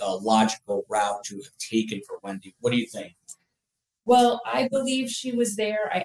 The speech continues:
Speaker 2: absolutely believe that happens. Luis Rivera has said from day one, "That lady, that lady," 'cause he never knew her name,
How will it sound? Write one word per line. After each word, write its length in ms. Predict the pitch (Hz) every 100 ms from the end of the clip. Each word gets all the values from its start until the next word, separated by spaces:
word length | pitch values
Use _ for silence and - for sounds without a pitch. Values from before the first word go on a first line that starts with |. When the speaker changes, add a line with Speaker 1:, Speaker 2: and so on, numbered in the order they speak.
| -
Speaker 2:
absolutely 600 | 202 190 - 196 190 190
believe 220 | 185 180
that 140 | 175 -
happens. 420 | 175 - 175 170 196
Luis 340 | 214 240 240
Rivera 420 | 269 202 190 190 185
has 220 | 190 -
said 240 | 180 175 _
from 340 | - - 180 175 - 180
day 460 | 180 180 190 196 - _ -
one, 380 | 170 151 147 - _ _ _ _ _ -
"That 340 | 160 175 175
lady, 640 | 185 220 220 190 190 196 _ -
that 260 | 175 180 175
lady," 560 | 214 196 175 190 196 _
'cause 160 | 165 160
he 120 | 170
never 340 | 175 180 185
knew 140 | 185 180
her 160 | 165 170
name, 460 | 196 165 156 170